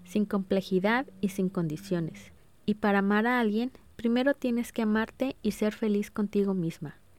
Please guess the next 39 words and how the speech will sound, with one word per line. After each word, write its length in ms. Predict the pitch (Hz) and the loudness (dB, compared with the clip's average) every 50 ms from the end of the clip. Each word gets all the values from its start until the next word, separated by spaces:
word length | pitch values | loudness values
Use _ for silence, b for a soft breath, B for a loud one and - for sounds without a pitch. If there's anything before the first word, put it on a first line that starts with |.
| - - - - | -20 -20 -4 0
No 100 | - 294 | 0 2
tengas 400 | 302 - 330 330 339 359 349 - | 2 2 2 2 2 2 2 2
esa 200 | 302 277 - 285 | 0 2 4 4
idea 360 | 262 240 226 226 220 220 214 | 4 4 4 2 2 2 2
errónea 480 | 208 208 208 202 202 202 208 233 262 - - - | 0 2 2 2 2 2 2 0 0 -4 -6 -4
de 140 | 196 196 202 | -2 -2 -2
que 160 | - - 202 | 0 0 2
necesitas 720 | 196 190 190 175 - 226 220 214 - 285 294 330 320 - | 2 2 2 0 -2 -4 -4 -2 0 0 0 0 -2 -6
tener 340 | - - 202 190 190 190 196 | -6 -2 0 0 2 2 0
una 160 | 214 220 226 | 0 -2 -4
pareja 460 | 214 - 190 180 180 190 - - 240 | -4 -4 -2 -2 -2 -2 -2 -4 -6
para 260 | 233 - 190 165 156 - | -4 -4 -4 -4 -4 -6
ser 240 | - - 185 180 | -4 -2 -2 -2
feliz. 480 | - - 175 165 151 - 156 - - - b b b b b b b b b | -2 -2 -2 -2 -2 -4 -6 -10 -18 -20 b b b b b b b b b
Amarse 440 | 220 220 233 254 262 262 - - 302 | 0 0 2 2 0 0 -2 -2 -2
a 80 | 285 | 0
uno 240 | 262 240 240 233 247 | 0 0 -2 -2 -2
mismo 460 | 240 226 214 202 196 - 214 214 202 | 0 0 0 0 0 0 0 0 0
es 180 | 185 165 165 - - - - - - - | 0 -2 -4 -8 -12 -18 -20 -20 -6 -2
apreciar 560 | - 214 208 - 208 208 208 - 240 233 240 | -2 -2 0 0 0 0 2 2 0 2 2
lo 120 | 262 285 294 | 2 0 0
que 200 | - - 220 202 | 0 0 0 0
haces 500 | 190 196 - - 254 254 277 - - - - - | 0 -2 -2 0 0 0 0 -2 -6 -12 -8 -4
y 80 | - 208 | -4 -2
valorar 500 | 190 190 180 180 175 175 180 185 196 202 | 0 0 0 0 2 0 0 0 0 0
lo 220 | 220 220 220 - - | -2 -2 -4 -4 -4
que 200 | - 196 190 190 | -2 -2 0 0
eres 260 | 196 208 214 208 - | 0 -2 -4 -6 -6
con 160 | - 196 185 | -4 -4 -4
tus 240 | - - 165 165 156 | -4 -4 -6 -4 -4
virtudes 640 | 170 165 - - - 226 226 220 240 240 247 - - - | -4 -4 -4 -4 -4 -2 -2 0 0 -2 -2 -4 -6 -6
y 80 | - 175 | -4 -4
defectos. 580 | 175 165 - - 175 - - - 156 147 - - - - - - | -4 -4 -4 -6 -8 -8 -10 -14 -16 -16 -16 -20 -20 -20 -10 -2
Actuar 420 | - 226 226 - - - 254 262 294 | 0 0 0 2 2 2 2 2 2
en 100 | 330 330 | -2 -2
función 460 | - 247 214 - - - 220 226 220 | -2 -4 -4 -2 -2 -2 0 0 0
de 120 | 226 247 | 0 -2
tus 200 | 240 - 208 - | -2 -4 -4 -2
necesidades. 840 | 180 165 165 - - 165 - - 156 165 170 160 151 - - - - | -2 -2 -2 -2 -6 -6 -4 -4 -4 -2 -2 -4 -4 -6 -8 -12 -18